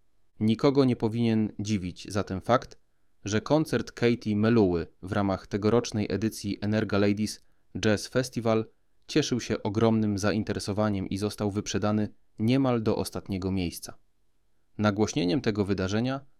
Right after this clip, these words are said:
zajęła się ekipa Krupski Sound, firma z przeszło piętnastoletnim etnim doświadczeniem w branży, specjalizująca się w realizacji oraz organizacji imprez plenerowych,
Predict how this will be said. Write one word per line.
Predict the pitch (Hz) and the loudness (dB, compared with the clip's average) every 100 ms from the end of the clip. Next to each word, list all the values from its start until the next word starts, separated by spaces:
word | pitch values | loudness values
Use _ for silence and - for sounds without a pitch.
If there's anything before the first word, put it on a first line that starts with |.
| - | -2
zajęła | 107 110 113 | 4 6 4
się | - 107 | 2 -4
ekipa | 98 - - | -4 -4 -2
Krupski | 95 - 101 - 95 | -2 -2 -4 -6 -6
Sound, | - 87 76 - _ _ _ | -4 -4 -4 -12 _ _ _
firma | - 120 107 95 | -2 2 2 -2
z | - | -4
przeszło | - 107 107 | -4 -2 -2
piętnastoletnim | 95 123 127 117 - 101 101 - 101 - | -2 -2 0 -2 -2 -2 -2 -2 -4 0
etnim | 127 - 120 117 _ _ 104 | -2 0 -2 -4 _ _ 0
doświadczeniem | 131 151 - 117 - 110 107 | 2 2 0 -4 -2 0 0
w | 95 | -2
branży, | 98 107 98 87 - _ _ - | 0 2 2 -2 -10 _ _ -20
specjalizująca | - - - 147 110 107 110 107 95 | -2 -2 2 0 2 2 2 0 -4
się | 101 95 | -4 -2
w | |
realizacji | 104 107 113 110 131 - 95 - _ _ - | 2 2 4 4 2 2 -10 -12 _ _ 0
oraz | 120 110 - | 2 2 0
organizacji | 104 104 95 101 - 104 - | 0 2 2 0 0 -4 -2
imprez | 117 101 95 | 0 0 -4
plenerowych, | - 101 101 107 95 - | -2 0 2 2 0 -4